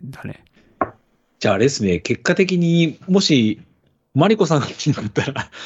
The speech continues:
Speaker 2: <laughs> 結構危険なところもあったって感じなんですね。
Speaker 1: まあ、そうだね。うん。で、ただ、さい-、最後のヌアヌのところは、まあ、
Speaker 2: はい。
Speaker 1: サポートが入れないんで、なんだけど、えーっと、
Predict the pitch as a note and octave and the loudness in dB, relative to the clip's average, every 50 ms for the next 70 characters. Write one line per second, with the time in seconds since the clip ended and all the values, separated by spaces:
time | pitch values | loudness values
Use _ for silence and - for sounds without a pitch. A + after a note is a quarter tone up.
0 | - - - - _ - - - - - - - - - _ _ - C4 - - | -18 -20 -20 -20 _ -20 -20 -20 -18 -18 -16 -18 -18 -20 _ _ -2 -2 -2 -2
1 | A3 - - - - - - - A#3+ A3 - F#3+ G3+ A3+ G#3+ G#3 F3+ - G#3 - | -4 -6 0 2 2 2 4 4 4 4 4 4 4 4 4 4 4 2 2 2
2 | - D#3 - - C3 C3 A#2 C#3+ B2+ D3 C3+ A#2+ G2+ G2 F#2 F2+ - _ _ _ | 0 -4 -4 -4 -4 -6 -6 -4 -4 -4 -6 -6 -8 -14 -20 -20 -20 _ _ _
3 | - F#3 A3+ B3 B3+ B3 A#3 - - - - - A#3 A#3 A3+ G3+ C#3+ - - G2 | 0 2 4 4 4 4 2 0 -2 -4 0 2 2 4 4 4 2 0 -2 -4
4 | G2 F#2 F#2+ G2+ A2 B2+ - - - A2 G2+ G2 F#2 F2 F2 F2+ F2+ F2 F2+ - | -4 -4 -4 -4 -4 -4 -6 -6 -6 -4 -2 -2 -2 -4 -6 -10 -10 -12 -12 -14
5 | - F#3 F#3+ _ _ _ _ _ - G#3 F#3+ F3 - - _ _ _ - B3+ A#3+ | -16 -20 -20 _ _ _ _ _ -4 -2 -2 -2 -2 -8 _ _ _ -2 -2 0
6 | G#3 - C4+ C4+ C4+ B3+ - G#3 - C4+ D4+ C#4+ A#3 D#3+ C#3 C#3+ E3 F#3+ G3 F3+ | 0 2 2 2 2 0 -2 -4 0 0 2 2 2 2 2 4 4 4 2 2
7 | C#3+ A#2+ G#2+ - G#2 A2 A2 G#2+ G#2+ G#2+ G#2 G2+ F#2+ F2+ F2+ - - - - F3 | 2 0 -2 -4 -4 -2 0 2 2 4 4 2 2 0 -4 -6 -10 -12 -6 -2
8 | D3+ C#3 A#2+ B2+ B2 E3+ D3+ - F3 F3+ D#3+ D#3+ D3 D#3 E3 D#3+ E3+ D#3+ D3 A2+ | 0 0 2 2 0 0 0 0 -2 0 2 2 2 4 2 2 2 2 0 0
9 | G2 F#2+ F#2 F#2+ F#2 F2+ G2 - - _ _ _ - A#2+ A#2 A2+ G2+ G2+ G2 G#2 | -2 -4 -6 -8 -8 -8 -8 -12 -14 _ _ _ -6 -4 -2 -2 -2 -4 -4 -4
10 | G2 G2+ A#2+ B2 A#2 G2+ F#2 - - G2+ F#2+ F#2+ F#2 F#2 F#2 F#2 F#2 F#2+ F#2+ F#2+ | -2 0 2 4 4 2 2 -2 -4 -4 -4 -4 -4 -6 -6 -6 -8 -8 -10 -12
11 | - _ - - - A2 G2 F#2+ F#2 F#2 F#2+ G2 - G#2 G#2+ - - | -14 _ -20 -8 -4 -4 -4 -2 -4 -6 -6 -6 -6 -6 -8 -8 -10